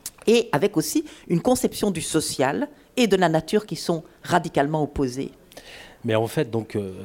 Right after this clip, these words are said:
Speaker 2: ce que tu dis, c'est très intéressant parce que cette idée de la primatologie occidentale,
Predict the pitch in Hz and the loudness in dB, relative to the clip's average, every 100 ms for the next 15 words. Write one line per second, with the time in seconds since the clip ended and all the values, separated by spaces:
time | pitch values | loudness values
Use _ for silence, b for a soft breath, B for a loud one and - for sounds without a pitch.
0 | 95 - - 117 - 117 139 120 - 113 | -16 -14 -6 -6 -6 -10 -6 -8 -6 -6
1 | 104 101 107 107 139 113 104 - 107 95 | -4 -4 -6 -4 -8 -6 -12 -8 -8 -8
2 | 92 B B B B B - 123 113 - | -12 B B B B B -8 -8 -8 -10
3 | 120 131 123 110 107 - - 113 107 - | 0 2 2 2 0 -4 -6 -4 -4 -4
4 | 107 107 104 104 98 110 101 101 135 151 | -2 -2 -2 -4 -4 -6 -6 -2 0 2
5 | 147 107 | 0 -4